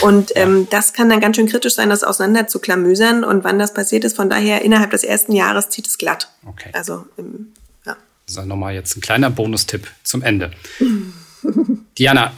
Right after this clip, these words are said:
Speaker 2: gibt es noch Punkte, die du unbedingt loswerden möchtest für alle die, die jetzt über die Markenanmeldung nachdenken oder noch mal so die wichtigsten Punkte zusammenzufassen?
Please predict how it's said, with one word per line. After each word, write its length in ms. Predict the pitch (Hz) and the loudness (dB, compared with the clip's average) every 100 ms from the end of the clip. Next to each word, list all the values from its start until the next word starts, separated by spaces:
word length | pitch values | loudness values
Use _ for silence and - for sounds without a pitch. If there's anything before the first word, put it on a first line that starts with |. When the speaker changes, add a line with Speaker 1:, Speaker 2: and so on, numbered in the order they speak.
| - - | -18 -4
Speaker 2:
gibt 160 | 170 170 | -4 0
es 80 | 165 | 2
noch 140 | 147 | 2
Punkte, 260 | 143 151 151 | 2 2 2
die 140 | 131 | 4
du 100 | 135 | 2
unbedingt 640 | 131 151 151 139 139 135 - - - | 2 0 2 4 4 4 -6 -12 -6
loswerden 580 | 113 131 - 120 117 107 | 0 0 0 0 0 -2
möchtest 420 | 113 - 117 - | -2 -2 -4 -4
für 200 | 117 - | -4 -4
alle 160 | 110 | -6
die, 160 | 104 110 | -4 -8
die 160 | 113 104 | -8 -8
jetzt 320 | 104 - - | -2 -2 -4
über 240 | 117 104 | -6 -8
die 100 | 98 | -6
Markenanmeldung 760 | 95 101 113 110 107 104 101 101 | -2 -2 -4 -8 -6 -6 -6 -6
nachdenken 680 | 98 - - 104 101 110 110 | -6 -8 -8 -10 -10 -14 -12
oder 640 | 110 117 110 107 107 101 - | -8 -4 0 0 -2 -6 -10
noch 80 | |
mal 160 | 101 104 | -8 -6
so 100 | 104 | -4
die 140 | 104 | -4
wichtigsten 480 | 101 - - - 107 | -4 -4 -4 -6 -6
Punkte 520 | 95 107 104 104 98 82 | -6 -6 -6 -6 -8 -6
zusammenzufassen? 1800 | - 107 92 92 82 - _ _ _ _ _ - - - - - 85 - | -6 -2 -2 -4 -8 -16 _ _ _ _ _ -10 -8 -8 -4 -4 -6 -16